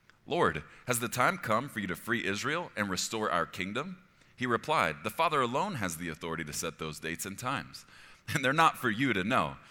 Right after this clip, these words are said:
Stop being so nosy, boys." That's what Jesus is saying to him. Now listen to verse eight. "But you will receive power when the Holy Spirit comes upon you.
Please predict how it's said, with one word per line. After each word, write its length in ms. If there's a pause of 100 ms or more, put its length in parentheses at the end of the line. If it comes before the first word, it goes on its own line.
(120)
Stop 240
being 180
so 140
nosy, 360
boys." 440
That's 200
what 80
Jesus 340
is 100
saying 300
to 140
him. 160 (120)
Now 120
listen 200
to 60
verse 220
eight. 180 (880)
"But 260
you 460 (580)
will 160
receive 640
power 440 (680)
when 160
the 100
Holy 300
Spirit 420
comes 280
upon 340
you. 100